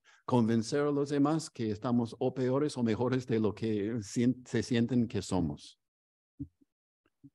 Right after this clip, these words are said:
Bien, esto viene de un artículo en el Journal of Internal Medicine el año pasado, bueno, unos meses anteriores, hablando del covid diecinueve en, en esta región.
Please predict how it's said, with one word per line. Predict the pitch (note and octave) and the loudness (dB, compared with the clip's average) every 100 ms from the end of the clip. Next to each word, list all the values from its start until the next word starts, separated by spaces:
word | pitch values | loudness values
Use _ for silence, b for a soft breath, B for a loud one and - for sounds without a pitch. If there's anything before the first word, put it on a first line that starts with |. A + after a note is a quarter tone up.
| _ _ _ _ _ _ _ _ _ _ - - _ _ | _ _ _ _ _ _ _ _ _ _ -20 -20 _ _
Bien, | B2+ D3 | -4 0
esto | C#3 - B2 | 0 0 0
viene | B2+ C3 | 2 4
de | A#2+ | 4
un | A2+ | 2
artículo | G2 A#2+ B2 A2 | 0 0 0 2
en | |
el | G2 F#2 | 0 -2
Journal | A2+ A#2 | -2 0
of | G#2+ | 2
Internal | G#2+ A#2 A2 | 0 0 0
Medicine | B2 B2+ C3 A2 | 2 0 0 0
el | G#2 | 0
año | G#2 | 0
pasado, | G2 B2 D#3+ C#3 | -2 -4 -2 -2
bueno, | A2+ D2 | -2 -4
unos | G2 G#2+ | -8 -4
meses | B2+ - A2 - _ _ | -4 -6 -12 -14 _ _
anteriores, | A2 A2 - A#2+ B2+ A#2+ | -6 -2 0 0 -2 -2
hablando | A#2+ G#2 A2+ A2+ | -4 -2 0 0
del | G#2+ | -2
covid | G#2+ G#2+ A2 G#2+ C3 _ - | -4 -4 -4 -6 -10 _ -8
diecinueve | A2+ B2 A2+ A#2+ B2 A#2+ | -6 -2 0 0 0 -2
en, | G#2+ A#2 | -2 -4
en | A2 G2 | -4 -2
esta | A2+ - | -2 -2
región. | G#2+ G2 D#3 D3+ D#3+ E3+ | -4 -2 0 2 2 -2